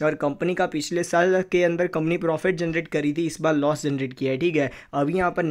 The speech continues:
नेट प्रॉफिट आप लोग देखने जाओगे तो यार इस चीज़ के अंदर एक्सपेंशनल आइटम ऐड होने की वजह से कंपनी का जो नेट प्रॉफिट है वो यहाँ पर से, अ, बहुत ज़्यादा इंक्रीज हो चुका है। मतलब इस कंपनी ने यहाँ पर से एक्चुअल में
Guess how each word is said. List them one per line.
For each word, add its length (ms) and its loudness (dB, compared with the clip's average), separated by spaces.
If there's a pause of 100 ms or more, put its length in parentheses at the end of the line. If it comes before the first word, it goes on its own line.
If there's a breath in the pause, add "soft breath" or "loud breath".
(140)
नेट 260 0
प्रॉफिट 340 0
आप 140 -2
लोग 140 0
देखने 320 -4
जाओगे 380 2
तो 320 -8
यार 260 0
इस 280 -8
चीज़ 440 -2
के 60 -2
अंदर 340 -4
एक्सपेंशनल 720 -4
आइटम 400 -2
ऐड 240 0
होने 240 -2
की 140 -2
वजह 240 -2
से 240 -2 (220 loud breath)
कंपनी 300 -2
का 120 0
जो 120 0
नेट 440 -2
प्रॉफिट 400 -2
है 200 -2 (180 loud breath)
वो 100 0
यहाँ 280 -2
पर 100 -2
से, 200 -4
अ, 540 -2 (120)
बहुत 320 2
ज़्यादा 380 -2
इंक्रीज 420 -2
हो 120 -4
चुका 260 -4
है। 180 0 (220 loud breath)
मतलब 360 -2
इस 140 -4
कंपनी 300 -2
ने 100 -2
यहाँ 120 -2
पर 160 -4
से 160 -2
एक्चुअल 260 -4
में 200 0